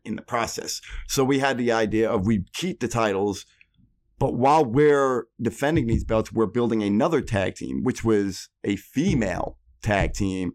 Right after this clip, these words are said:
that were go-, that was gonna consist of Christina Marie and Ronnie Nicole, two powerhouse women. And they were gonna build,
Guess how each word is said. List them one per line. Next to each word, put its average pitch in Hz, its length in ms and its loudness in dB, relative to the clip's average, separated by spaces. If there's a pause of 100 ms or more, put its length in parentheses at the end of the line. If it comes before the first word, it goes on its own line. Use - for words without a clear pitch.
(200)
that 110 300 2
were 110 160 2
go-, 113 320 -2
that 110 180 0
was 104 140 -2
gonna 113 180 0
consist - 520 -6
of 104 360 0
Christina 143 500 -2
Marie 131 520 0 (840)
and 110 640 2
Ronnie 135 280 0
Nicole, - 540 -4 (360)
two 165 200 0
powerhouse 131 720 0
women. 101 400 -2 (500)
And 110 760 2
they 120 140 2
were 117 100 0
gonna 117 160 0
build, 131 420 0